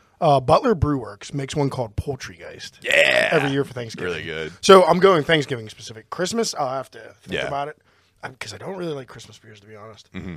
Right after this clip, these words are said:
Speaker 1: But I'm sure there's somebody local that does. But for Thanksgiving, Poultrygeist from Butler Brew Works. I know they did it last year. It was the first year I had it.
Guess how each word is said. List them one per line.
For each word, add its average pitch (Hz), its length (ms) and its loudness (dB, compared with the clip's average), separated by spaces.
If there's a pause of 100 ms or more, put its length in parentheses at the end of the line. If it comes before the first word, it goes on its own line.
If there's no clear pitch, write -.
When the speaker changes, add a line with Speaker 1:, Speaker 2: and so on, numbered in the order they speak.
(120)
Speaker 1:
But 147 100 -4
I'm 139 100 -2
sure 160 260 -2
there's 135 180 -2
somebody 120 260 -10
local 113 280 -20
that 110 120 -20
does. 107 180 -20
But - 180 -18 (340)
for - 140 -8
Thanksgiving, 147 600 -2 (440)
Poultrygeist 139 1000 -6
from 117 180 -16
Butler 139 240 -8
Brew 139 140 -12
Works. 139 220 -10
I 131 80 -12
know 143 140 -4
they 160 120 -4
did 160 160 -4
it 135 60 -8
last 127 380 -10
year. 147 140 -10
It - 460 -20
was 135 100 -14
the 127 60 -10
first 139 300 -10
year 131 100 -10
I 123 60 -10
had 113 220 -14
it. 117 120 -20